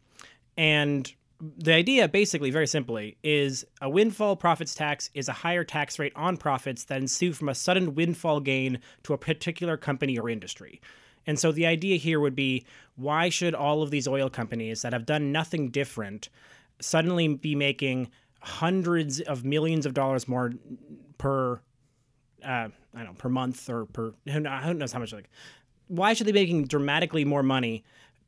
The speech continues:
just because of this invasion when that money could be potentially used to either help people who are being hurt by this or, you know, at least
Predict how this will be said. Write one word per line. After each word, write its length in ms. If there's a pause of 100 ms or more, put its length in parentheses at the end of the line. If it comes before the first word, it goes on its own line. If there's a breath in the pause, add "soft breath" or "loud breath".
(440)
just 360
because 680 (100)
of 180
this 180
invasion 680 (560)
when 380
that 160
money 160
could 320
be 120
potentially 460
used 460 (420)
to 500 (320)
either 360
help 460
people 360
who 100
are 120
being 160
hurt 240
by 120
this 400 (460 soft breath)
or, 540 (280 soft breath)
you 120
know, 300
at 120
least 340